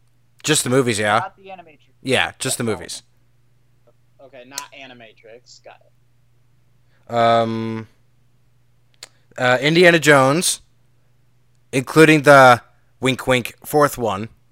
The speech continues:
Speaker 3: You mean the one that doesn't exist?
Speaker 1: The one that doesn't
Speaker 2: That's
Speaker 1: exist.
Speaker 3: <laughs>
Speaker 2: The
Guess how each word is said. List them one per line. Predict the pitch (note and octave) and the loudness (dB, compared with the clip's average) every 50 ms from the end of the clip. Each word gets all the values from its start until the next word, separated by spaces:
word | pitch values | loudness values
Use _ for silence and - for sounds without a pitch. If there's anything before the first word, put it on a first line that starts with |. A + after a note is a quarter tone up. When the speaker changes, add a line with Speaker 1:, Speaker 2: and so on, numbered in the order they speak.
| _ _ _ _ _ _ _ _ _ _ | _ _ _ _ _ _ _ _ _ _
Speaker 3:
You | D#3+ E3+ | -18 -16
mean | E3+ E3+ | -16 -14
the | E3+ | -12
one | E3+ F3 F#3 F#3+ | -12 -12 -12 -12
that | F#3 F3 | -14 -14
doesn't | F3+ F3 D#3+ E3+ E3+ | -14 -16 -16 -16 -18
exist? | D#3+ D3+ _ - C3 C#3+ - - - - - _ _ - | -20 -20 _ -20 -18 -18 -16 -18 -20 -20 -20 _ _ -8
Speaker 1:
The | C3+ | -4
one | B2+ C3 B2+ B2 | -2 -2 -2 -2
that | B2+ | -2
doesn't | A#2+ A#2+ A2+ A2+ | -4 -4 -6 -6
Speaker 2:
That's | A2+ G#2 G2 | -10 -10 -10
Speaker 1:
exist. | A2 - - - - B2+ B2 _ _ _ _ _ _ _ _ _ - | -12 -12 -12 -14 -20 -20 -20 _ _ _ _ _ _ _ _ _ -20
Speaker 3:
<laughs> | - - F#5+ F#5+ G5 - G4 G5 G5 G5 G4+ G#4+ G#5+ - - - - A4+ - - C5+ C5+ _ - C#5 - | -20 -20 -20 -20 -20 -20 -20 -20 -20 -20 -20 -20 -20 -16 -14 -12 -12 -12 -12 -14 -14 -14 _ -14 -16 -16
Speaker 2:
The | - - - | -16 -18 -20